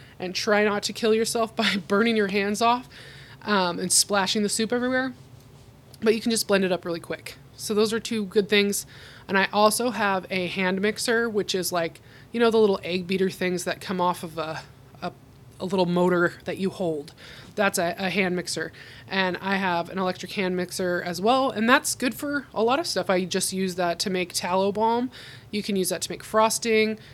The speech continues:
to make really good, like, cake mix, like, stuff where you don't wanna get your, um, KitchenAid stand mixer out. And a KitchenAid stand mixer is another thing that I have and I really like. And that's getting advanced, you know, you don't have to buy all these things on one day.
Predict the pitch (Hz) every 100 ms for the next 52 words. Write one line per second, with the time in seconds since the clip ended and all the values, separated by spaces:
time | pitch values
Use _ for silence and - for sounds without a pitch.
0 | - - - 220 196 185 180 190 196 185
1 | 180 170 - 151 - - 226 220 - 240
2 | 226 220 220 - 185 - 269 277 262 220
3 | 214 208 208 196 175 185 185 - - -
4 | 202 185 175 175 175 - 185 170 170 -
5 | - 208 - 185 175 - 185 175 180 175
6 | 175 160 156 - - - - - - -
7 | 214 233 226 277 285 277 233 254 262 247
8 | 220 220 196 196 196 190 190 180 175 170
9 | 165 156 156 131 - 208 208 190 180 170
10 | 165 - 214 233 262 - - 208 226 233
11 | 185 185 254 - - 190 185 190 208 233
12 | 220 208 202 202 196 - 196 190 190 180
13 | 170 170 185 196